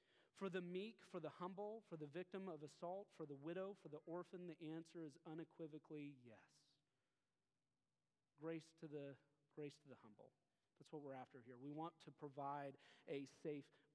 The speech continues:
place. Also, also, for the boastful, for the prideful, for the arrogant sinner, for the predator, for the perpetrator of evil, is this a safe place?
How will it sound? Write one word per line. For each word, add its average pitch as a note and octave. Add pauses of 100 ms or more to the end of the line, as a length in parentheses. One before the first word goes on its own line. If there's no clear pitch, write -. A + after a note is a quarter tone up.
place. B2+ (1000)
Also, G#3+ (1040)
also, F3+ (1600)
for F3
the D#3
boastful, G3 (240)
for E3
the C3+ (100)
prideful, A3+
for D#3
the C#3
arrogant E3 (120)
sinner, A3+ (100)
for D#3+
the C#3
predator, A#3+ (100)
for E3
the C#3+
perpetrator F#3+
of D3+ (100)
evil, A#3+ (300)
is D#3+
this A3
a G#3+ (140)
safe A3+ (100)
place? B3+